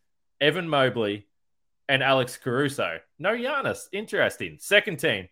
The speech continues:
Derek White, Draymond Green, O G Anunoby, Dillon Brooks, Bam Adebayo. So this breaks a lengthy streak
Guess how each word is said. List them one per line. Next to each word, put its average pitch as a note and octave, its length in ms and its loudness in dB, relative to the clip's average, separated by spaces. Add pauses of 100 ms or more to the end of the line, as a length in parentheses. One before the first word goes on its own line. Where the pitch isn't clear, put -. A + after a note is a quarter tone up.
(380)
Derek D#3+ 280 4
White, D3+ 340 4 (200)
Draymond D3+ 400 0
Green, B2 380 -2 (100)
O C#3+ 160 2
G C3+ 480 -2 (240)
Anunoby, A2 640 0
Dillon D3 280 0
Brooks, B2 280 -4
Bam B2 300 -2
Adebayo. G#2+ 640 2
So B2+ 300 4 (400)
this D#3 140 0
breaks E3 520 4
a C#3 120 0
lengthy D3+ 420 -4
streak C3+ 560 -2